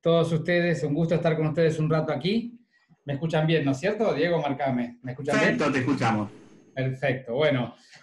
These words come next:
Speaker 1: como siempre, como bien dice Diego, estas charlas tratan de ser informativas, participativas y sobre todo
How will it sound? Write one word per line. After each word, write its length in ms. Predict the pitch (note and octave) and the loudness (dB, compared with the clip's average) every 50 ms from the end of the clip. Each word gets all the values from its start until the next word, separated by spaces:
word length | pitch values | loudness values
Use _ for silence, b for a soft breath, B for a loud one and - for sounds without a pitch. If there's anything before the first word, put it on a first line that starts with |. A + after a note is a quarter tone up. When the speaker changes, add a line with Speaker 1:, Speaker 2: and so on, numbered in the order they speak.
| B B | B B
Speaker 1:
como 240 | - C3+ C#3 C#3+ C#3+ | -4 -2 -2 -2 0
siempre, 420 | - G3+ G#3 G3 - G3 F#3 F#3+ | 0 0 0 0 0 0 -2 0
como 200 | D#3 D3 C#3+ C#3+ | -2 -2 0 0
bien 200 | D#3 F#3+ G3+ F3 | 2 2 2 2
dice 240 | F3 E3+ - E3 E3 | 0 -2 -2 0 0
Diego, 380 | E3 F3+ F#3 F#3+ F#3 F#3 F#3 | 0 0 0 0 0 0 0
estas 240 | E3 D#3 - C#3+ C3+ | -2 -2 -4 -8 -4
charlas 280 | - D#3+ D#3+ E3 D3+ - | -4 -2 -2 -2 -2 -2
tratan 340 | D#3 D#3+ D#3 - D#3 D3+ C#3+ | -2 -4 -2 -2 -2 -2 -2
de 120 | D3 C#3+ | -2 -4
ser 320 | C#3 - D3 C#3 C3 B2 | -4 -4 -2 -2 -2 -2
informativas, 840 | B2+ B2+ B2 A#2+ - C3+ C3 C3 C3 C3 C3 E3+ F3+ F#3 F#3 F#3 F3+ - | -4 -6 -8 -8 -6 -4 -4 -4 -4 -4 -4 -4 -2 -2 -2 -2 -4 -6
participativas 960 | - D#3 D3+ D3+ - D3 C3 C3+ C3+ - B2+ B2+ - - D#3 D#3+ D#3+ D3+ C3+ C3 | -4 -4 -4 -4 -6 -8 -8 -6 -6 -6 -6 -8 -8 -6 -6 -4 -4 -4 -4 -6
y 60 | C3 | -10
sobre 280 | - - C3 B2+ B2+ | -8 -6 -6 -6 -6
todo 480 | B2 - D#3 D#3 D#3+ D#3 D#3+ D#3 - _ | -4 -4 -2 0 0 0 -2 -4 -8 _